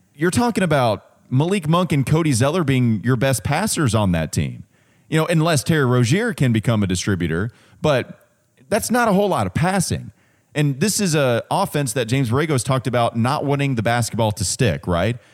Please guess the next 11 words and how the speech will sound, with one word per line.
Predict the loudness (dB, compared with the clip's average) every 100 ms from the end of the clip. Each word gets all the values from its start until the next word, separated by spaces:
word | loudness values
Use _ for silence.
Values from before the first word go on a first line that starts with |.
| _ 0
Moving | 2 2 0
the |
basketball, | 0 0 0 -2 -2 0 -2
particularly | -2 -2 0 0 0 0
from | -2 -2
sideline | -2 0 0 0 -2 -2
to | -2
sideline, | 0 0 0 0 -2 -2
rotating | -2 -2 0 0 0
the | 0
ball, | 0 0 0 -4